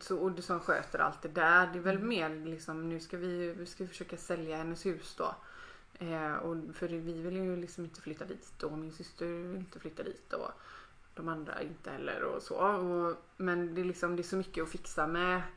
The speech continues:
Speaker 1: Och det, det är också ganska så här svårt att gå in i någon annans hus och bara, "Nu ska jag ta hand om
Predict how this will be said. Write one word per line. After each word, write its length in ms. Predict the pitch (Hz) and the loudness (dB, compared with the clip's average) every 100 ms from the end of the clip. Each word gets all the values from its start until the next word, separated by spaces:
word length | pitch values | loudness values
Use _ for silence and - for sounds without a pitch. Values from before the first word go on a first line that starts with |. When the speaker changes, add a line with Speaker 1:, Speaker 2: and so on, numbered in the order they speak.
| - - - - | -12 -14 -14 0
Speaker 1:
Och 120 | 196 | 0
det, 420 | 190 226 220 208 - | 2 2 2 2 0
det 140 | 196 | 4
är 20 | 202 | 4
också 340 | 202 - 233 | 2 0 4
ganska 360 | 226 226 - 190 | 6 4 2 0
så 140 | - | 6
här 260 | 170 160 - - - - - - - - | 8 8 4 -8 -16 -18 -18 -16 -14 -12
svårt 680 | - - 190 185 156 - - | -10 -8 0 2 2 2 -2
att 220 | - - 180 | -2 -2 -2
gå 180 | 170 | 0
in 300 | 175 170 165 | 0 0 0
i 200 | 160 175 | 0 0
någon 200 | 165 160 | 0 4
annans 520 | - 175 160 160 156 185 | 6 6 4 0 0 0
hus 380 | 214 202 - | 2 0 -2
och 100 | - | -2
bara, 340 | 175 170 156 - | 6 10 10 8
"Nu 120 | 185 | 2
ska 160 | 180 202 | 0 0
jag 120 | 185 | 0
ta 80 | 185 | -2
hand 300 | 180 160 156 | -4 -4 -4
om 120 | 156 | -2